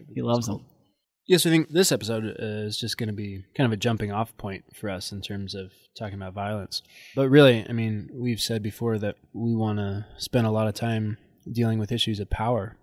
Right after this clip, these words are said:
Speaker 2: and what Jesus and the gospel and the entire story of the, the scriptures has to say to, to power and how we, Jesus followers,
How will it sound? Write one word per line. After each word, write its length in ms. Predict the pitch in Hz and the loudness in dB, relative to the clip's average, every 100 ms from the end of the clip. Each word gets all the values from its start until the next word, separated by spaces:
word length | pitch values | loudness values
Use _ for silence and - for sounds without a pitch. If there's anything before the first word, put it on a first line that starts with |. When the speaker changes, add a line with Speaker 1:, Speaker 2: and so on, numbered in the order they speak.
| - | -6
Speaker 2:
and 220 | 117 104 | -4 -2
what 320 | 107 110 - - _ - | 0 -2 -2 -10 _ -2
Jesus 480 | 113 131 131 120 | 4 6 6 2
and 120 | 127 117 | 2 0
the 60 | |
gospel 760 | 110 120 113 - 123 120 113 - - - | 2 2 2 2 6 6 4 -2 -14 -4
and 460 | 123 117 113 110 - | -2 0 0 -2 -2
the 120 | 120 | 0
entire 440 | 117 110 127 127 113 | 0 0 2 4 4
story 540 | - - 139 147 117 | 0 2 4 6 4
of 200 | 107 - | 0 -6
the, 280 | 107 107 107 | -6 -6 -6
the 140 | - 110 | -6 -6
scriptures 400 | - 196 113 - | -4 -2 -2 -2
has 220 | 110 104 | -4 -4
to 100 | 107 | -6
say 240 | - 110 | -4 -4
to, 140 | 101 95 _ - - - _ - | -4 -8 _ -20 -20 -20 _ -16
to 100 | - | -6
power 400 | - 117 117 113 | 0 4 4 2
and 160 | 104 | 0
how 220 | 98 107 107 | -2 -2 -2
we, 280 | 107 107 | -2 -2
Jesus 300 | 101 113 104 101 | -4 -4 -4 -6
followers, 520 | 107 101 98 98 | -6 -4 -4 -6